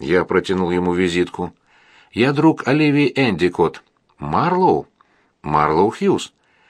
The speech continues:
Квартира одиннадцать ноль два". Он заерзал. "Но, э,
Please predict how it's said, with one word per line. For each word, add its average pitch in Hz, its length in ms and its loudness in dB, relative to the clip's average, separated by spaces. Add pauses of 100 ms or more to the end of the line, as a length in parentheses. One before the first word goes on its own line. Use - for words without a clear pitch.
(140)
Квартира 120 560 0
одиннадцать 113 840 -2
ноль 123 200 0
два". 113 280 2 (520)
Он 78 220 -4
заерзал. 82 640 2 (520)
"Но, 95 400 -2
э, 92 360 0